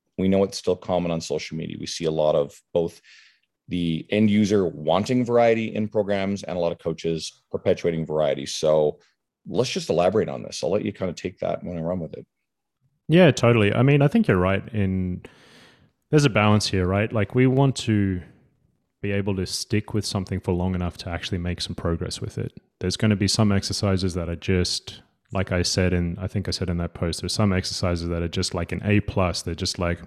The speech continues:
Speaker 2: "Oh, chef's kiss." That just, you know, that just nails your hamstrings. You, it's gonna be hard to beat something like an, an R D L for, you know, really training hip extension or something like that, right?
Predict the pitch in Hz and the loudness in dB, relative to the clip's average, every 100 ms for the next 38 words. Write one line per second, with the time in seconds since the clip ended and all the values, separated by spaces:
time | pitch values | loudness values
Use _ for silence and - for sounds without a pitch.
0 | - 107 104 85 - - 123 - - 107 | -4 2 4 2 -2 -2 0 0 0 0
1 | 85 - 95 - 87 - - - - - | 0 -2 -6 -4 -4 -4 -8 -14 -20 -20
2 | - - _ 107 95 92 113 110 107 98 | -20 -20 _ 2 4 4 4 4 2 2
3 | - 104 117 120 104 98 82 101 104 - | 2 2 6 6 6 2 0 0 0 -2
4 | 87 82 92 101 101 - 107 101 87 123 | -8 -8 -8 -6 -4 2 4 4 4 4
5 | 120 98 - 107 104 104 98 92 90 - | 2 -2 2 2 2 -2 -2 -2 -4 -4
6 | 90 87 92 87 101 92 92 95 87 - | -4 -4 -4 0 2 2 2 2 0 -2
7 | 92 85 82 - - - - _ 95 87 | -4 -2 -4 -8 -14 -20 -20 _ -4 0
8 | 95 98 90 - 98 90 90 98 - - | 4 4 4 2 -2 -2 -2 -4 -4 -4
9 | 95 85 - 90 - 95 95 90 - 87 | -4 -4 -6 -6 -8 -8 -8 -8 -8 -6
10 | 92 95 | -2 -2